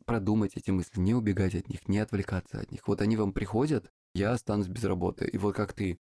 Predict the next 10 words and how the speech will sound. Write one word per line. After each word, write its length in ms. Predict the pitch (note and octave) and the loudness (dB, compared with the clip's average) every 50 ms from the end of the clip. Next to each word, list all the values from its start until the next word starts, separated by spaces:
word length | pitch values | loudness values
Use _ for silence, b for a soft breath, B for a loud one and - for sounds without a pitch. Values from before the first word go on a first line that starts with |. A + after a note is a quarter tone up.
| _ - | _ -4
«Ну 80 | F#2+ | -4
хорошо, 560 | F#2 - C3+ - C3 - - - - - - - _ _ | -2 -2 -2 -2 -4 -4 -2 -2 -2 -2 -4 -8 _ _
вот 220 | - - A2+ - | -2 -2 -2 0
я 120 | B2+ A#2 G#2 | 0 0 0
осталась 300 | F#2 - - G#2+ G2+ F#2+ | -2 -2 -2 -2 -2 -2
без 140 | G2 F#2+ F2+ | -2 -2 -2
работы. 440 | F#2 F#2 F#2 - - - - F#2 F#2 - _ - | -2 -2 -2 -4 -6 -6 -8 -10 -12 -12 _ -8
Так, 300 | - F#2+ - - - _ _ _ | -6 -6 -6 -8 -12 _ _ _
че 180 | - - B2 C3 | -4 -2 0 0
будет?» 420 | C3 G#2 F#2+ - - - - - | 2 0 0 0 -2 -6 -8 -12